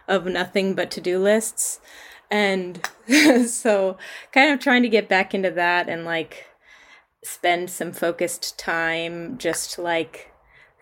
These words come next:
centering rather than running around or being frantic about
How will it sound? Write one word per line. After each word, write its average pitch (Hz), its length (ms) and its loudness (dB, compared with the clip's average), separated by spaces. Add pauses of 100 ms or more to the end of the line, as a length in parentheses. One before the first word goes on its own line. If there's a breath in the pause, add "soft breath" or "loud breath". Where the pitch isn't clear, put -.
(180 soft breath)
centering 226 920 4
rather 190 360 2
than 196 680 -2
running 196 420 0
around 196 600 2
or 190 340 2
being 190 300 -2
frantic 185 480 -4
about 180 420 -4